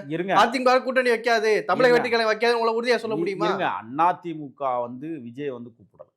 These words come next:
Speaker 1: புரியுதுங்களா? விஜய் வந்து அண்ணா திமுக கூப்பிடல. நீங்க ஒரு கற்பனைவாதமா பேசிக்கிட்டு கேள்வியை கேட்டா, ஒரு வியூக அடி
Speaker 2: இல்லைங்க, வியூ-,
Speaker 1: ஆ.
Speaker 2: நான் வந்து
Speaker 1: ஏ-
Speaker 2: அப்படி வைக்காதுன்னு உறுதியா உங்களால சொல்ல முடியுமான்னு தான் கேக்குறேன்.
Speaker 1: நான் என்ன, அதான் சொல்றேன்,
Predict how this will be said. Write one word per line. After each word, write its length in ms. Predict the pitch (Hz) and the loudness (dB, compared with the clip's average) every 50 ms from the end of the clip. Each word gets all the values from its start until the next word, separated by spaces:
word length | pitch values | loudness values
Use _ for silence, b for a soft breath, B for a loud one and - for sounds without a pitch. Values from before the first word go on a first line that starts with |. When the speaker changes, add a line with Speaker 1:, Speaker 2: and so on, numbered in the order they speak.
| _ _ _ _ _ - | _ _ _ _ _ -6
Speaker 1:
புரியுதுங்களா? 460 | 127 131 127 110 113 120 147 180 185 - | -6 -6 -6 -6 -6 -8 -10 -12 -14 -10
விஜய் 380 | 110 131 139 143 175 208 214 | -6 -6 0 2 4 4 4
வந்து 240 | 190 165 147 151 175 | 2 0 -2 -2 -2
அண்ணா 260 | 160 139 147 147 143 | 0 0 0 -2 -2
திமுக 180 | - 123 113 - | -2 -6 -8 -6
கூப்பிடல. 480 | 104 104 107 - _ _ _ - 78 67 - _ | -6 -8 -8 -10 _ _ _ -20 -20 -20 -20 _
நீங்க 340 | 95 113 139 160 160 151 139 | -12 -10 -8 -4 -2 -2 -2
ஒரு 180 | 127 113 107 - - | -2 -4 -6 -6 -6
கற்பனைவாதமா 640 | 139 135 - 190 185 180 165 156 151 156 156 147 | -8 -6 -4 -4 -4 -4 -4 -4 -4 -4 -6 -6
பேசிக்கிட்டு 460 | 139 139 131 120 - - 127 113 120 117 | -4 -6 -8 -8 -8 -12 -14 -14 -14 -12
கேள்வியை 340 | - 120 117 117 110 104 | -10 -10 -8 -6 -8 -6
கேட்டா, 340 | 98 104 104 113 117 113 B B B B _ | -6 -6 -2 -2 -2 -2 B B B B _
ஒரு 180 | - 113 110 | -8 -6 -4
வியூக 300 | 110 139 170 196 175 185 | -2 -2 -2 0 2 4
அடி 160 | 139 131 135 151 | 4 4 2 0
Speaker 2:
இல்லைங்க, 480 | 151 180 185 175 165 185 226 226 196 156 | 0 0 2 2 2 2 2 0 -4 0
வியூ-, 240 | 160 190 214 226 196 | 2 2 4 4 2
Speaker 1:
ஆ. 40 | 170 | 2
Speaker 2:
நான் 260 | 185 180 180 175 175 | 2 2 2 2 0
வந்து 540 | 170 165 180 165 139 151 196 214 - - _ - 98 98 | -2 -2 -2 0 0 0 0 -2 -4 -8 _ -16 -12 -12
Speaker 1:
ஏ- 80 | 104 | -6
Speaker 2:
அப்படி 180 | 107 151 160 175 | -2 0 4 6
வைக்காதுன்னு 640 | 175 185 190 185 185 - 285 277 269 254 277 285 269 233 | 6 6 4 2 2 2 4 6 6 6 4 4 2 2
உறுதியா 220 | 226 240 262 254 | 4 4 4 4
உங்களால 240 | 240 226 233 247 233 | 4 4 4 2 2
சொல்ல 220 | 240 214 226 262 | 2 2 4 4
முடியுமான்னு 440 | 277 262 254 247 247 240 233 240 240 | 4 2 0 0 0 0 0 0 0
தான் 140 | 240 247 240 | 0 0 0
கேக்குறேன். 520 | 226 214 180 185 160 135 110 - _ _ _ _ | -2 -2 -2 -2 -2 -4 -4 -8 _ _ _ _
Speaker 1:
நான் 240 | _ - 104 117 120 | _ -6 -4 -4 -4
என்ன, 180 | 117 123 - - | -4 -6 -6 -6
அதான் 200 | 131 135 175 208 | -2 0 0 0
சொல்றேன், 380 | - - 143 107 95 87 - | -2 -2 -6 -8 -8 -12 -16